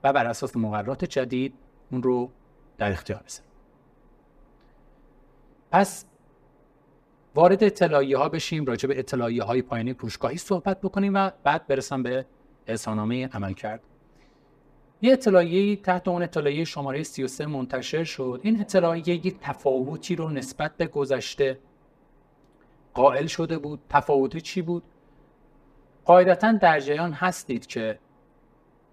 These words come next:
اه، مؤدیا، اه، سابق بر این حد مجازی که براشون توی سامانه بارگذاری شده بود، این حد مجاز، اه،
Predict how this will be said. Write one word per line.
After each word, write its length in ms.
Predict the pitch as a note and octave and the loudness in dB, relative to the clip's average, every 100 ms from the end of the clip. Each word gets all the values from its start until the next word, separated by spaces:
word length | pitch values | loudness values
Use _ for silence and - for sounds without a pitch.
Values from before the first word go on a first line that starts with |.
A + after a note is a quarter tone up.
| _ _ - | _ _ -8
اه، 340 | A#2 A#2 A2+ - _ _ _ _ _ _ _ | -4 -2 -4 -8 _ _ _ _ _ _ _
مؤدیا، 760 | C3+ D#3+ F3 - F3+ F3 E3+ E3+ _ - | -2 2 2 0 2 2 2 -2 _ -12
اه، 260 | A#2 A2+ A2+ - _ _ | -8 -8 -10 -16 _ _
سابق 340 | - C3+ C3 | 2 4 4
بر 260 | A#2 B2 B2 | 2 0 0
این 300 | D3+ C3+ C3 - _ _ _ _ _ _ _ | -4 -6 -6 -12 _ _ _ _ _ _ _
حد 300 | - F3 - | 0 0 4
مجازی 420 | F3+ D3+ C#3 D#3+ E3+ | 0 2 -2 -2 -2
که 120 | F3+ | 0
براشون 360 | C3+ D3 F3 | 0 -2 -6
توی 180 | - E3+ | -4 -2
سامانه 400 | E3+ C#3 B2+ C3 | -2 -4 -6 -6
بارگذاری 640 | C3+ B2+ A#2 A#2 A2+ A2+ A2+ | 0 2 2 -2 -4 -4 -4
شده 360 | - A2+ A2 | -4 -4 -4
بود، 260 | G#2+ C3+ D#3+ | -6 -6 -4
این 140 | G3+ F#3 | -2 0
حد 300 | F3+ - F3+ | -2 -2 -2
مجاز، 640 | D#3+ D#3 D#3 D3+ D#3 - - _ _ _ _ _ _ _ _ _ _ | -2 -6 -6 -6 -8 -12 -20 _ _ _ _ _ _ _ _ _ _
اه، 280 | A2 G#2+ A2 | -6 -4 -4